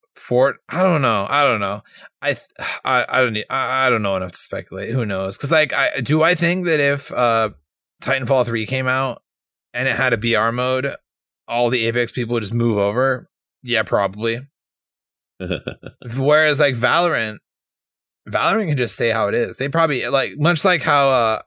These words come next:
Speaker 1: Overwatch did, Valorant could probably just keep going for, like,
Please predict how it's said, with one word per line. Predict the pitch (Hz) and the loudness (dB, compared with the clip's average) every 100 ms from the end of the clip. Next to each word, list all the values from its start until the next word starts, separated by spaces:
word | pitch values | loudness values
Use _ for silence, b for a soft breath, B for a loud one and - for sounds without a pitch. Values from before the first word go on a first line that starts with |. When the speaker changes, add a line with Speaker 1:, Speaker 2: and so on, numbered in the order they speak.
| - | -4
Speaker 1:
Overwatch | 147 156 120 98 90 | 0 0 0 -2 -4
did, | 98 92 95 - _ _ _ _ 110 | -6 -6 -8 -16 _ _ _ _ -6
Valorant | 107 165 185 117 | 0 2 0 -2
could | 101 | -2
probably | 113 113 | -2 -2
just | 104 | -2
keep | 131 117 | -4 -4
going | 110 117 90 | -2 -4 -6
for, | - | -8
like, | 98 90 | -8 -10